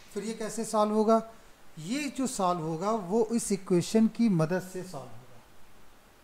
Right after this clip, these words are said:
ठीक है। तो ये बात आपको समझ में आई कि question को हमें कैसे read out करना है।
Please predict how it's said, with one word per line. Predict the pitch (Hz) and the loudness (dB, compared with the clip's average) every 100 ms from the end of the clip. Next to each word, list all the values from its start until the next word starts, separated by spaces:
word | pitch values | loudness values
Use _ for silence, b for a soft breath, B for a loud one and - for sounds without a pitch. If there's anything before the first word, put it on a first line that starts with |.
| - | -14
ठीक | 196 240 | -8 -6
है। | 262 - B B - | -8 -10 B B -10
तो | 180 | -6
ये | 180 226 | -4 -2
बात | 208 214 208 | 0 0 -2
आपको | 202 220 | -4 -4
समझ | 214 196 208 | -2 0 2
में | 208 | 2
आई | 196 202 240 - B B B | 2 2 0 -6 B B B
कि | - | -6
question | 214 190 180 - 220 | -2 0 0 2 0
को | 220 214 | 2 2
हमें | 214 226 | 2 0
कैसे | 185 165 - 220 147 | 0 0 4 2 4
read | 175 202 | 4 4
out | 170 147 - | 6 4 0
करना | 151 127 131 | -8 -6 -8
है। | 123 127 | -10 -12